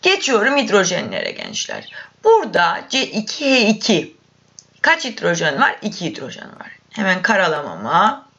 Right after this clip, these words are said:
yazıyorum. İki hidrojen solda. Sağ tarafa geçiyorum. Burada hidrojen yok. Şurada H iki O. Evet, hidrojenler denk. Burada hidrojenlere bir şey yapmama gerek yok.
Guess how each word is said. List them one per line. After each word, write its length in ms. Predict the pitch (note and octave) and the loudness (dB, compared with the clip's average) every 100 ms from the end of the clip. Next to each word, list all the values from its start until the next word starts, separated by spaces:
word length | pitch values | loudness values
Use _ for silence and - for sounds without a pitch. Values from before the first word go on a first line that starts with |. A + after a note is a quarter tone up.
| _ - | _ -8
yazıyorum. 540 | D3+ D#3+ - E2 F#3+ G#3+ | -2 -2 0 -2 0 0
İki 280 | G3 - G3 | -4 -4 -2
hidrojen 540 | E3+ - D3 G#3 A#3 | -2 2 2 4 2
solda. 600 | A3 A3 G3 F3+ F#3 - - - _ - - - | 2 4 4 4 2 0 -12 -20 _ -20 -20 -2
Sağ 280 | F4+ F#4+ E4 | 2 4 2
tarafa 280 | B3 G#3 | -2 -2
geçiyorum. 800 | G3 F#3 - E3 C3+ G3 D4 - - - - | -4 -6 -2 0 2 2 0 -6 -18 -20 2
Burada 280 | A3+ G#3+ G#3 | 2 4 2
hidrojen 580 | F#3+ - D#3 D#3+ D3 | 2 0 -2 -2 -8
yok. 460 | C#3 C#3+ A3+ D4 D#4 | -8 0 4 4 2
Şurada 680 | - G3+ E3+ E3 E3+ A#3+ F4 - | -2 0 0 2 4 2 0 -4
H 100 | A#3+ | -4
iki 600 | - A#3+ - - D#4 - | -2 -2 -2 -2 -2 0
O. 260 | F3 D#3+ - - - - - - | 2 2 0 -16 -20 -20 -20 -4
Evet, 480 | G4 A#3 - - - | 0 2 2 -2 -8
hidrojenler 880 | D4 - F#3+ E3+ D#3 D#3 A3+ C#4+ C#4+ | -8 -2 0 0 -2 0 0 0 2
denk. 340 | C4+ A3+ G#3+ - - _ _ - _ _ - - | 2 2 -4 -8 -20 _ _ -20 _ _ -20 -4
Burada 320 | A#3 A3+ F3 | 2 4 4
hidrojenlere 840 | E3+ G#3+ - F#3+ F3 D#3 D3 C3+ | 2 0 0 0 0 -2 -4 -4
bir 60 | D#3+ | -2
şey 200 | - G3+ | 2 2
yapmama 420 | E3+ - C#3+ C#3 | 2 -2 -8 -8
gerek 420 | C3+ G#3 D#4+ - - _ _ | -2 0 0 -2 -16 _ _
yok. 340 | - - - | -2 -2 -2